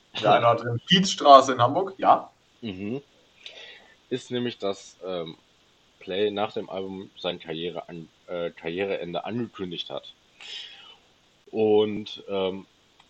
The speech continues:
Speaker 2: dann gab's auch so, so, so ein ganz weirdes, ähm, Verabschiedungsvideo, wo dann irgendwie, äh, Casey dabei war, Mo Phoenix, ein Samra, äh, die, äh, achtzehn Karat, die ihm alles Gute gewünscht haben und noch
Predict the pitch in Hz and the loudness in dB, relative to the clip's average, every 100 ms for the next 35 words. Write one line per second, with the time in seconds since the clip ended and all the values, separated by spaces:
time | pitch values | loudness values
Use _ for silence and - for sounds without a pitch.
0 | _ _ - 92 98 92 - 92 - 82 | _ _ -12 -6 -6 -6 -12 -14 -14 -14
1 | 85 82 87 82 90 98 - - - 76 | -14 -12 -12 -6 -6 -6 -12 -16 -14 -16
2 | - 92 92 104 107 101 - - - 98 | -18 -16 -6 -4 -2 -6 -8 -14 -10 -8
3 | 92 90 85 - - 95 - 113 104 - | -8 -10 -14 -14 -10 -8 -8 -8 -10 -10
4 | 104 107 104 98 101 - 85 85 80 76 | -12 -10 -6 -6 -6 -8 -10 -8 -10 -12
5 | 82 82 - 85 80 64 78 82 87 95 | -14 -14 -16 -14 -12 -12 -14 -14 -16 -12
6 | 95 - 92 90 87 87 85 87 87 98 | -12 -12 -12 -8 -6 -6 -6 -6 -8 -12
7 | 95 - 92 92 90 - 92 87 85 87 | -12 -12 -12 -12 -12 -12 -14 -14 -10 -8
8 | 90 85 87 87 82 80 90 87 92 90 | -6 -4 -2 -2 -4 -8 -10 -10 -10 -12
9 | - 92 85 87 - - - 92 90 85 | -12 -12 -12 -14 -14 -12 -14 -14 -14 -12
10 | 82 87 92 87 85 104 - 101 107 92 | -10 -10 -12 -12 -10 -10 -12 -14 -12 -12
11 | 101 98 90 90 87 80 76 | -12 -12 -12 -12 -12 -18 -20